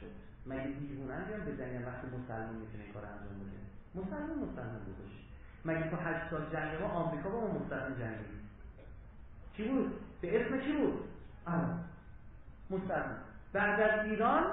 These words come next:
دومین کشور، نه، دومین کشور هم، دومین کشور نیست، دومین کشور به لحاظ شیعه هندوستانه. ببینید، پنجاه و پنج میلیون شیعه داره هندوستان.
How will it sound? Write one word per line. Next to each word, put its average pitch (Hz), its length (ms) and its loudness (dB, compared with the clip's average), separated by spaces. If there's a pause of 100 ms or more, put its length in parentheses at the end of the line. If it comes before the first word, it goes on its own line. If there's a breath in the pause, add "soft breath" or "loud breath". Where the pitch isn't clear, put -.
(1600)
دومین 220 460 8
کشور، 269 800 4 (960)
نه، 202 460 6
دومین 196 240 6
کشور 220 320 2
هم، 233 180 2 (560)
دومین 185 260 2
کشور 208 320 2
نیست، - 140 0
دومین 196 380 4
کشور 202 360 -2 (120)
به 175 60 0
لحاظ 175 380 2 (140)
شیعه 185 400 0
هندوستانه. 175 480 0 (720)
ببینید، 165 320 0
پنجاه 170 320 0
و 170 40 -2
پنج 214 220 0
میلیون 180 260 0
شیعه 151 160 -2
داره 107 160 -4
هندوستان. 101 400 -8